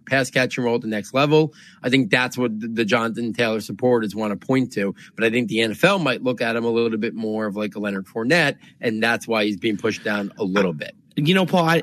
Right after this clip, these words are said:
Speaker 2: I really, and, and listen, I love Jonathan Taylor. I think he's the best interior runner in this entire class. I don't
Speaker 1: Agreed.
Speaker 2: think it's close. I don't even think it's close.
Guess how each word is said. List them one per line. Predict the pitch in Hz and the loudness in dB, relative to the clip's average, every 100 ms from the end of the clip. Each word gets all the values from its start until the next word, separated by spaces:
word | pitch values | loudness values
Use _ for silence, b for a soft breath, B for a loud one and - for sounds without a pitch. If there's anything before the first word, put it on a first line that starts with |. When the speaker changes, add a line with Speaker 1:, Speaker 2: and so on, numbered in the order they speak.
| - | 2
Speaker 2:
I | 139 147 | 2 4
really, | 143 160 151 | 6 6 6
and, | 117 120 | 4 2
and | - 131 | 2 4
listen, | 151 113 | 4 4
I | 131 | 4
love | 123 123 | 4 4
Jonathan | 117 117 110 98 | 2 2 0 0
Taylor. | 127 127 | 2 4
I | 104 | 4
think | 113 110 | 0 -2
he's | 123 107 | -2 2
the | 107 | 2
best | 98 - 120 143 - 113 | 0 2 2 2 -2 -2
interior | 120 120 127 120 113 | -2 2 4 4 4
runner | 107 107 104 | 2 2 2
in | |
this | 101 98 | 0 0
entire | 104 98 95 95 | -2 0 0 0
class. | - 85 - - - | -2 -6 -6 -12 -2
I | - | 0
don't | 127 | 2
Speaker 1:
Agreed. | 110 | 2
Speaker 2:
think | 85 - | 0 -2
it's | - | -4
close. | 110 95 - - - 113 | -2 -2 -4 -10 -4 0
I | |
don't | 135 | 4
even | 156 151 | 4 4
think | 156 156 | 2 2
it's | - | -2
close. | - 139 87 - | 2 2 2 -6